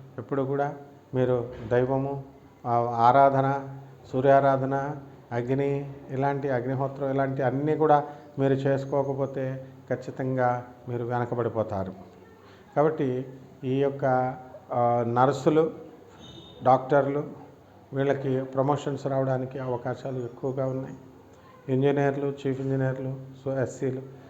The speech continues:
వీళ్ళందరికీ కూడా ప్రమోషన్స్ రావడానికి అవకాశాలు ఉన్నాయి. అలాగే రెవెన్యూ డిపార్ట్మెంట్లో పనిచేస్తున్నటువంటి వాళ్ళందరికీ కూడా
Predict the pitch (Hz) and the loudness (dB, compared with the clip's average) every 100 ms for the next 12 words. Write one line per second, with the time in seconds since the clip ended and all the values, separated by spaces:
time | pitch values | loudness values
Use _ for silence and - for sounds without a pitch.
0 | - 135 139 143 151 143 139 143 139 131 | -8 4 4 6 2 0 0 0 0 -2
1 | 131 131 135 135 131 131 127 123 123 131 | -2 -2 -6 -2 -2 -2 -4 -4 -6 -6
2 | 127 - 127 127 135 - - - - - | -8 -6 -6 -6 -10 -12 -20 -20 -20 -20
3 | - - 127 139 143 147 131 131 139 143 | -20 -4 2 4 4 4 2 2 0 0
4 | 139 139 131 123 131 131 127 127 127 127 | 0 0 -2 -4 -6 -6 -4 -4 -4 -6
5 | 127 120 - 127 120 127 120 123 120 117 | -4 -6 -8 -12 -10 -12 -12 -10 -10 -8
6 | 117 117 123 120 127 156 | -8 -8 -8 -8 -8 -10